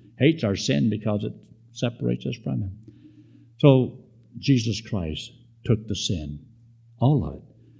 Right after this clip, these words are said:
paid for it on the cross, came back from the dead and said, if we would believe He did it for us, He would put this payment to our account. We get to go to heaven on what Christ did. You don't earn it. You don't work for it. It's a gift.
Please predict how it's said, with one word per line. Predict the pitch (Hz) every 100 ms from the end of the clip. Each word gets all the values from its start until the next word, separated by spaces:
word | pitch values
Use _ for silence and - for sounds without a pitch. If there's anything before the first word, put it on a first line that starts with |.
| - - -
paid | - 131 131
for |
it | 123
on | 127
the | 120
cross, | 139 135 139
came | - 117 104
back | 117 123
from | 127 123
the | 117
dead | 110
and | 95
said, | - 98
if | 95 -
we | 104 117 113 - -
would | 95
believe | 101 104 113
He | 92 104
did | 107 110
it | -
for | 131 95
us, | - - - - -
He | 101
would | 87 -
put | 85 -
this | 117 113
payment | 120 113 107
to | 110
our | 104
account. | 104 110 110 117 - - -
We | 107
get | 127 147 143
to |
go | 120 135
to | 131
heaven | 117 127 135 139 113 - - - -
on | 82 73
what | 85 -
Christ | - 82 - -
did. | 73 76 -
You | 95 95
don't | 95 92
earn | 98
it. | 123 -
You | 98
don't | 101 113
work | 92 - -
for | 80
it. | - - - - -
It's | - -
a | 110
gift. | - 76 -